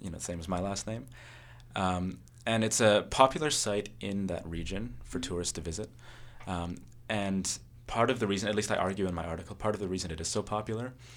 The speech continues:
Speaker 1: is because of this story or this narrative presented, um, by the tour guides there about
Speaker 2: Mm-hmm.
Speaker 1: this cannibalistic king and sort of how he, you know, tortured and executed,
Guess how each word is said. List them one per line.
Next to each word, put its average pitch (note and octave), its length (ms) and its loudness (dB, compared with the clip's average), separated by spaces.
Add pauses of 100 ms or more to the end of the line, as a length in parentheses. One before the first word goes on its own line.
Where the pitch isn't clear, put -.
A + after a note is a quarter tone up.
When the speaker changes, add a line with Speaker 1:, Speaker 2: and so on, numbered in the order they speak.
(220)
Speaker 1:
is F#2 140 -8
because G2 320 -4
of F2+ 120 -2
this F#2 400 2
story G2+ 840 4
or G2+ 80 -4
this F2+ 200 -2
narrative F2+ 400 2
presented, E2+ 520 -4 (520)
um, E2+ 460 -4
by E2+ 160 2
the E2+ 80 -4
tour F2+ 240 -2
guides G2 300 0
there G#2 260 0 (440)
about G2 220 4
Speaker 2:
Mm-hmm. G2 60 4
Speaker 1:
this G2+ 120 2
cannibalistic F2+ 680 -2
king F2 300 -4
and F2 100 -4
sort F2+ 140 -4
of E2+ 60 -12
how F2+ 180 -6
he, E2 240 -6 (400)
you F#2+ 80 -10
know, D#2 160 -4 (160)
tortured F2+ 560 2
and D#2+ 260 -4
executed, F2+ 680 -4